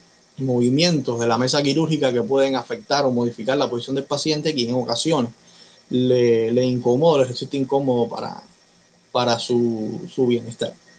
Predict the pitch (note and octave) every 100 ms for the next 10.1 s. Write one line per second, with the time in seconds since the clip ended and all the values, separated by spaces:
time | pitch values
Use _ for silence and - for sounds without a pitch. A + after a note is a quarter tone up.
0 | _ _ _ _ _ _ _ C#3 C3 A2
1 | G#2 - - - _ - - - F#3 F#3+
2 | F3+ F#3+ E3 D3+ D#3+ E3+ - _ - C3+
3 | - A#2+ A#2+ D#3 E3+ D#3 C3+ B2+ A#2+ A#2
4 | G#2+ D#3+ D3+ B2 A#2+ A#2 A#2+ A#2 A#2 A#2+
5 | A#2 A2+ D#3 D#3 C#3 D#3 B2+ A#2 A#2 -
6 | _ - D#3 E3 F3 D3+ D3 C#3 G3+ C3+
7 | B2 _ _ _ - B2+ - A2+ C3+ D#3+
8 | D#3 D3 D3 D3 F#3 F#3+ B2 A#2+ B2 A#2+
9 | A2 A2+ A#2+ B2 C3 B2 A2+ A#2+ A#2+ -